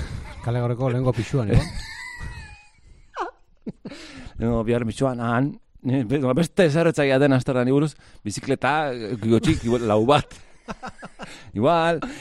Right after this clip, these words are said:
Speaker 2: txase.
Speaker 1: Bai, hotza, han abrigua, biako.
Speaker 2: Euskal Etxe bat fijo, ongo, P N V zeuru.
Speaker 1: Bai.
Speaker 2: Igual, igual ez, eh? Igual ez, igual jeka ez okupadik. <laughs>
Speaker 1: Kafe,
Speaker 2: Igual.
Speaker 1: euskal, euskal kafea, eta
Speaker 2: Bai,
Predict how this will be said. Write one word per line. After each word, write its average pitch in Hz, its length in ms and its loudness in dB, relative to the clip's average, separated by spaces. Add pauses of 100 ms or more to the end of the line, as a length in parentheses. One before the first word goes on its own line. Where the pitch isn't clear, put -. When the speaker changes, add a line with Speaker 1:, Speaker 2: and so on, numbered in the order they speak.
(120)
Speaker 2:
txase. 160 640 -2
Speaker 1:
Bai, 139 200 0
hotza, 143 380 0
han 151 260 2
abrigua, 135 480 2
biako. 110 220 -4
Speaker 2:
Euskal 127 200 4
Etxe 139 140 0
bat 127 160 0
fijo, 101 380 -2
ongo, 113 200 0
P 123 140 -2
N 113 100 -2
V 110 280 0
zeuru. 135 480 8 (280)
Speaker 1:
Bai. 104 520 -10
Speaker 2:
Igual, 80 380 -6
igual 73 220 -4
ez, 82 220 -6
eh? - 140 -12 (260)
Igual 82 300 -8
ez, - 60 -18
igual 101 200 -2
jeka 98 240 -6
ez 87 140 -8
okupadik. 90 480 -6 (420)
<laughs> - 1040 -8
Speaker 1:
Kafe, 123 240 -2
Speaker 2:
Igual. 117 220 2
Speaker 1:
euskal, 143 260 -2
euskal 131 320 -8
kafea, 104 400 -8
eta - 220 -12
Speaker 2:
Bai, 85 240 -8